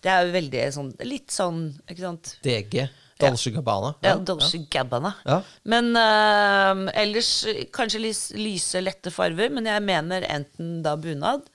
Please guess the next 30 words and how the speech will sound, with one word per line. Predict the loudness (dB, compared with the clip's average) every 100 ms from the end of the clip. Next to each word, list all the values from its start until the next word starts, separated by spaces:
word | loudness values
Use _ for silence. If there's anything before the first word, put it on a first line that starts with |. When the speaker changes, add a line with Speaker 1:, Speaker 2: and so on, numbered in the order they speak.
| -20 _ _ _
Speaker 1:
og | -4 -2
selvfølgelig, | -2 -8 -4 -6 -2 0 2
eh, | 0 -4 -8 -14 -8
så | -6 -6 -8 -10
tenker | -4 -4 -4 -8
jeg | -6
dress | -6 -4 -4 -4
og |
ikke | -4 -8
bukse | -8 -6 -6
og | -6
jakke | -8 -20 -20
på | -12 -8
menn. | -8 -8 _ _ -16
Dress. | -12 -8 -8 -10 -14 _ _ _ _
Speaker 2:
Altså, | 2 2
det, | 2 0
ja, | -2
ikke, | -4 -4 _ 0 2 2
ikke, | 0 -8 -6 -2 0 -2 -4
ikke | -8 -6 -2
det | -2 0
blazer | 2 2 2 2 2
og | 2 0
bukse, | -4
på | -2
en |
måte? | -2 2 2 4
Speaker 1:
Nei. | 0 -2 _ 0
Speaker 2:
Nei, | 2